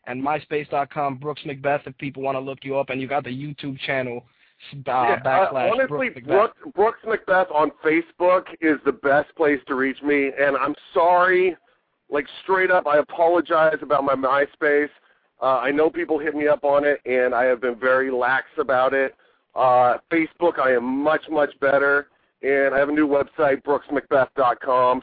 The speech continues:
Speaker 2: So, hey,
Speaker 1: Nice.
Speaker 2: honestly,
Speaker 1: I was,
Speaker 2: hit me
Speaker 1: I was
Speaker 2: up,
Speaker 1: waiting for
Speaker 2: and
Speaker 1: that.
Speaker 2: I am, uh, I am so available. And even if you're just a fan of Joel's, uh, I'll try and hook you up with some shit for Joel. And,
Speaker 1: Nah, man,
Speaker 2: uh,
Speaker 1: I, I, I like, I like your comedy. You know what? I like Joel,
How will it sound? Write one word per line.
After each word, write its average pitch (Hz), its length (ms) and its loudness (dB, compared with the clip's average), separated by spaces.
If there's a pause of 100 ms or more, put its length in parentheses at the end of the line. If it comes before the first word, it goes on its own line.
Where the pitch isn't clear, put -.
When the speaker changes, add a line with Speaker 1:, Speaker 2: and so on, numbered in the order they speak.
Speaker 2:
So, 131 400 2 (300)
hey, 427 80 -2
Speaker 1:
Nice. 403 100 -6
Speaker 2:
honestly, 480 300 2
Speaker 1:
I - 20 -4
was, - 80 -4
Speaker 2:
hit 453 120 2
me 233 140 -2
Speaker 1:
I - 40 2
was 233 100 4
Speaker 2:
up, 226 80 -2
Speaker 1:
waiting 180 180 0
for 180 120 0
Speaker 2:
and 180 80 2
Speaker 1:
that. 127 60 -2
Speaker 2:
I 180 120 2
am, 180 260 -2
uh, 165 340 0
I 156 120 2
am 160 180 0 (200)
so 185 180 2
available. 151 880 4
And 127 520 -2 (300)
even 214 200 -4
if 220 100 0
you're 196 140 -4
just 175 160 -4
a 165 80 -2
fan 147 200 0
of 131 120 -2
Joel's, 123 480 2 (240)
uh, 127 380 4 (180)
I'll 131 140 -2 (120)
try 180 80 -2
and - 100 -6
hook 156 200 -2
you 139 80 0
up 123 60 -2
with 131 100 -6
some 123 180 -8
shit 139 160 -4
for 135 100 -4
Joel. 120 440 2 (440)
And, 131 300 2
Speaker 1:
Nah, 139 220 4
man, 127 180 4
Speaker 2:
uh, 127 40 4
Speaker 1:
I, 127 360 6 (160)
I, 180 120 2
I - 20 2
like, 202 340 0
I 175 120 0
like 190 260 -4
your 190 160 -6
comedy. 190 260 -4
You 180 120 -8
know 196 100 -2
what? 196 140 0
I 160 160 -4
like 180 260 -2
Joel, 180 440 0